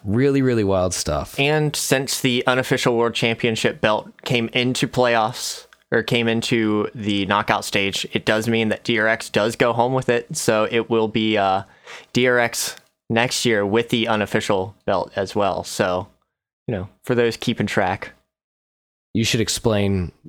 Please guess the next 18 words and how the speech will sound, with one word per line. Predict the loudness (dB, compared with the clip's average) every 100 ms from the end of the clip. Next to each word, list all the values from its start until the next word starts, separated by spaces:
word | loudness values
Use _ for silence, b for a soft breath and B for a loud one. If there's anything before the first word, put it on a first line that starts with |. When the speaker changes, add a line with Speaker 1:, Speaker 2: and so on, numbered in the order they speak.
| -20 _ -14 -4
Speaker 1:
for | -2
people | -2 -2
who | 0
haven't | 2 2
been | 0
around | 0 0 -2
for | -2
a | -2
while, | 0 -2 -2
what | 0
does | 0 2
the | 0
unofficial | 0 -2 -2 -2
belt | -2 -6
mean? | -6 -2
Speaker 2:
The | -2 0
unofficial | 0 2 0 2 0
belt | 2 2 2 -2